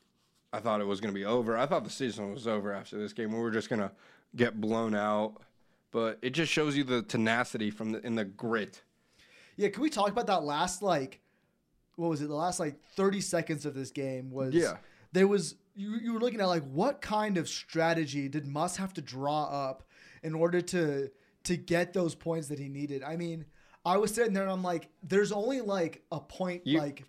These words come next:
Speaker 2: five percent chance that you're actually gonna be able to pull
Speaker 1: Mm-hmm.
Speaker 2: this off."
Speaker 1: Yeah.
Speaker 2: And they did.
Speaker 1: I think at one point, uh, E S P N does, like,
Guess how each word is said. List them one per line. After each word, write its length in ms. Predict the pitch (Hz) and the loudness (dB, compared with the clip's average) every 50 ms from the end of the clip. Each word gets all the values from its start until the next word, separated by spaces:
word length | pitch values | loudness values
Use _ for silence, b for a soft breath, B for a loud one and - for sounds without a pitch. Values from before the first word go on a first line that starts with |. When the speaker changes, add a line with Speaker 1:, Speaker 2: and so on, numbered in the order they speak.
| _ | _
Speaker 2:
five 300 | - 165 156 160 170 165 | -2 0 0 0 0 0
percent 340 | - 175 160 - 170 156 151 | -2 -4 -4 -4 -6 -6 -6
chance 300 | 147 - 156 147 139 - | -8 -8 -8 -10 -10 -12
that 80 | - 139 | -14 -18
you're 180 | 147 - - | -18 -14 -10
actually 320 | 139 135 139 - - 147 147 | -8 -8 -8 -8 -10 -10 -10
gonna 380 | 143 147 139 135 127 120 113 b b b b b b b b _ | -8 -8 -10 -10 -10 -12 -14 b b b b b b b b _
be 120 | - 165 170 | 0 2 2
able 160 | 160 147 143 | 2 2 0
to 60 | 139 | -2
pull 300 | 117 110 110 - - - | -2 0 2 2 2 2
Speaker 1:
Mm-hmm. 100 | 160 156 | 2 2
Speaker 2:
this 140 | 151 - - - | 0 -2 -4 -6
off." 340 | 156 151 139 123 120 127 - - _ _ | -4 -4 -2 -4 -4 -8 -10 -16 _ _
Speaker 1:
Yeah. 300 | - 143 147 143 123 120 | 2 4 4 6 4 4
Speaker 2:
And 80 | 190 185 | 2 2
they 140 | 175 165 | 2 0
did. 400 | 143 - - 160 160 143 117 - - - - _ _ _ _ _ _ _ _ _ _ _ _ _ - | -2 -4 -4 -4 -2 -4 -6 -8 -14 -20 -20 _ _ _ _ _ _ _ _ _ _ _ _ _ -4
Speaker 1:
I 60 | 123 | 2
think 180 | 110 147 151 151 | 4 4 6 6
at 120 | 151 135 | 6 6
one 240 | 120 123 127 127 123 | 6 4 4 4 2
point, 380 | 104 113 120 120 120 120 123 - | 2 2 2 4 4 2 2 2
uh, 320 | 110 110 107 101 101 101 104 107 - | 4 4 4 4 2 0 -2 -2 2
E 120 | 127 131 | 2 4
S 100 | 127 123 | 4 2
P 160 | - - 123 117 | 2 0 2 2
N 100 | 117 113 | 2 2
does, 200 | 107 107 98 107 | 2 2 2 2
like, 160 | 101 101 | 0 0